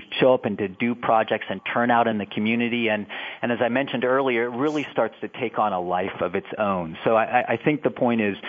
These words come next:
uh, multiple access points, reaching employees where they are, and, uh, and I think equipping leaders in local markets to,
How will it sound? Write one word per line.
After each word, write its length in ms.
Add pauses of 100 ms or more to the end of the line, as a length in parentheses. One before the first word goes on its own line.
(420)
uh, 220
multiple 640
access 340 (140)
points, 420
reaching 400
employees 580
where 220
they 240
are, 580 (120)
and, 580
uh, 40 (220)
and 160
I 120
think 240
equipping 640
leaders 420
in 180
local 300
markets 520 (260)
to, 360